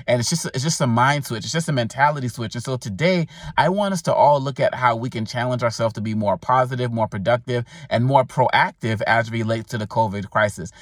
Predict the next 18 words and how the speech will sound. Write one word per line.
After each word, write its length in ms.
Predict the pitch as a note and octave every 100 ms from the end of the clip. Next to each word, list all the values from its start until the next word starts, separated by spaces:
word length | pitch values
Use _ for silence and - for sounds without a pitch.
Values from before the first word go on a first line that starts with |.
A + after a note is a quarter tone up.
| - B2
This 140 | A#2+
is 100 | C3
not 240 | C3 C3
the 80 | A2
first 320 | - B2 G#2+
virus 400 | G#2 B2+ C3+ C3
to 100 | -
strike 320 | A#2 - B2+ B2+
the 100 | A#2+
world. 280 | C3 B2+
This 100 | A#2
is 100 | C3
not 200 | A#2+ A#2+
the 60 | -
first 280 | - A#2 -
pandemic. 540 | A2 G#2+ A#2+ C#3 C#3 - F3+ E3
And, 380 | A2+ A2+ A2+ A2+
and 480 | A2+ A2+ A2 G#2+ G#2